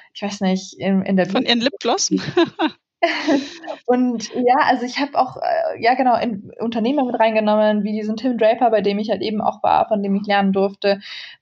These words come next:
Speaker 1: Ähm, es ist wirklich ein bunter Mix, weil ich der Ansicht bin, dass Börse in allem steckt und dass alles auch die Börse beeinflusst. Und, ähm, ja, ich, ich glaub,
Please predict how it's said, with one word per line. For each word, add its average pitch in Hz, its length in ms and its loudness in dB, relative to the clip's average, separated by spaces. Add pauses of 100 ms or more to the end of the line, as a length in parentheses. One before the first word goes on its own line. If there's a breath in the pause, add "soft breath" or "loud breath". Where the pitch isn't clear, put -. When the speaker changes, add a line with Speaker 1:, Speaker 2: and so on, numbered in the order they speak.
Speaker 1:
Ähm, 214 500 2 (200)
es - 140 -8
ist - 160 -14
wirklich 269 340 -2
ein 247 140 2
bunter 262 320 2
Mix, 247 440 -4
weil 220 200 2
ich 233 200 -8
der 226 320 4 (500 loud breath)
Ansicht 233 360 -2
bin, 226 160 0
dass 214 220 0
Börse 233 460 4
in 214 340 -2
allem 226 240 4
steckt - 460 -4
und 196 480 -2 (340)
dass 208 280 -2
alles 233 380 2
auch 208 120 -2
die 208 220 -4 (180)
Börse 214 320 4
beeinflusst. - 720 -4 (400 loud breath)
Und, 185 580 2
ähm, 180 460 -6 (260)
ja, 214 380 2
ich, - 180 -12
ich 202 140 -10
glaub, 214 400 2